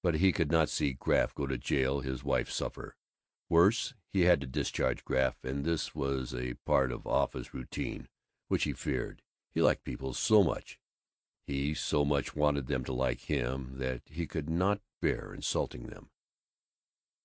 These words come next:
Miss McGowan dashed in to whisper with the excitement of an approaching scene, "He's here." "Mister Graff?"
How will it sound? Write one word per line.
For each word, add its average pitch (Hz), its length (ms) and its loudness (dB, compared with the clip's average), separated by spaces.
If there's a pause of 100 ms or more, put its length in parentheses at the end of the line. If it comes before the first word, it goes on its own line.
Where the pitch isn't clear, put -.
(160)
Miss 107 200 4
McGowan 87 680 4
dashed 76 360 0
in 73 140 -2
to 69 60 -2
whisper 69 360 -4
with 69 380 -4
the 67 140 -4
excitement 67 640 -4
of 64 140 -6
an 62 80 -4
approaching 67 540 -6
scene, 62 400 -6 (340)
"He's - 220 -4
here." 123 380 -4 (1500)
"Mister 78 240 0
Graff?" 90 400 6